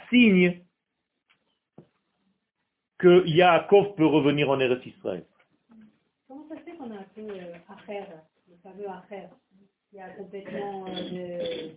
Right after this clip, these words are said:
Speaker 1: Parce qu'en réalité, lui aussi était du côté de la Gdusha au départ et il est passé de l'autre côté. Et là, Rabbi Meir vient de l'autre côté et revient vers le droit.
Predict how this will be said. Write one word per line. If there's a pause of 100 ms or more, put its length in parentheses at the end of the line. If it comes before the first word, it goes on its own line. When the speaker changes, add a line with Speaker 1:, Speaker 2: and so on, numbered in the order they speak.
(400)
Speaker 1:
Parce
qu'en
réalité,
lui
aussi (520)
était
du
côté (580)
de
la
Gdusha
au
départ
et
il
est
passé
de
l'autre
côté. (840)
Et
là,
Rabbi
Meir
vient
de
l'autre
côté
et
revient
vers
le
droit.